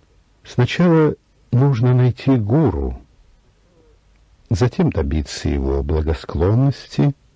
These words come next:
своим служением и преданностью. И тогда гуру объяснит все. Кришна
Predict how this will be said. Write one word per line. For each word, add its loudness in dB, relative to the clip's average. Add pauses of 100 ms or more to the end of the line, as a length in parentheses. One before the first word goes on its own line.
(120)
своим 0
служением 2 (200)
и 0
преданностью. 0 (1600)
И 0
тогда 2
гуру 2 (420)
объяснит -2
все. -6 (1800)
Кришна 0